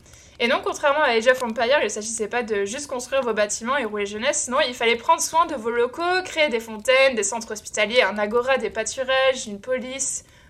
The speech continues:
euh, un fromager, une presse à olives et j'en passe.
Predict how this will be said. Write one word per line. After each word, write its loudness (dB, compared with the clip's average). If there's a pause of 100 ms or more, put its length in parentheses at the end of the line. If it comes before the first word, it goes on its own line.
euh, 2
un 0
fromager, 2
une -8
presse -2
à -2
olives -6
et -6
j'en -8
passe. -8